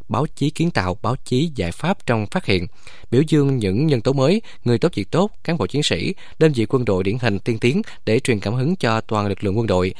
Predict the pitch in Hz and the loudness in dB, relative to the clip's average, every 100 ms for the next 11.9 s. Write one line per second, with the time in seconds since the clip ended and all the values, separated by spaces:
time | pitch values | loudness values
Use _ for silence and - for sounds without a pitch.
0 | - 113 107 107 120 156 123 123 113 - | -4 -2 0 0 0 0 2 4 2 0
1 | - - 123 113 - 143 139 - 98 - | -10 0 2 2 0 -2 -2 -2 -2 -4
2 | - - - - 151 123 95 - 98 101 | -10 -12 -8 0 2 2 0 -2 -2 -2
3 | 92 87 107 110 87 85 143 185 - - | 0 -2 -2 -2 -2 0 2 0 -2 -12
4 | - - - - - - - - - - | -12 -12 -12 -12 -12 -12 -12 -12 -12 -12
5 | - 175 160 131 123 151 220 - 127 120 | -2 2 2 2 2 4 2 0 0 2
6 | 117 113 - 151 - 120 120 123 120 120 | 2 0 -2 -2 0 0 0 0 0 0
7 | 143 151 120 117 120 113 98 101 135 185 | 0 0 0 2 0 2 0 0 0 2
8 | 156 117 104 92 110 101 87 87 - - | 2 2 0 0 0 0 0 -2 -6 0
9 | 170 - 113 101 - - 117 139 156 131 | 0 2 2 2 -2 -2 0 2 2 2
10 | 113 - 135 - 117 95 - 123 110 95 | 0 0 -2 -2 0 0 0 0 2 2
11 | 113 117 110 87 98 - 110 95 87 | 0 0 0 -2 -4 -4 0 0 0